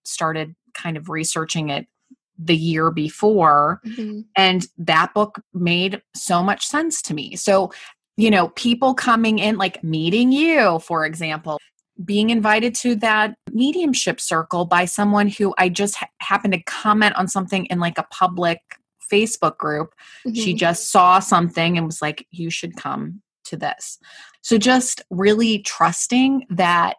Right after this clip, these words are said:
Speaker 1: as that information needs to be known by me, that it will come to me in a way that I will be able to digest it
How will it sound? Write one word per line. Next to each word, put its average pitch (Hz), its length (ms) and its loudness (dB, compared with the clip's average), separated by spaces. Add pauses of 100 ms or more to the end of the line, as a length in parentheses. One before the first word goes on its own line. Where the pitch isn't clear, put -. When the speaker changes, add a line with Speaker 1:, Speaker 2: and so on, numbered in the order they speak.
(220)
Speaker 1:
as 185 400 4
that 175 240 0
information 175 920 -6 (540)
needs 185 640 -4 (280)
to 190 120 -6
be 175 120 0
known 185 440 6
by 160 240 -2
me, 165 400 -4
that 180 160 4
it 180 140 2
will 170 160 0
come 165 320 0
to - 120 -6
me 160 160 -2
in 170 80 -2
a 160 60 0
way 156 220 0
that 160 200 2
I 151 140 0
will 160 120 -4
be 156 180 -2
able 147 180 -6
to 147 520 -4 (440)
digest 160 580 0
it 147 160 -4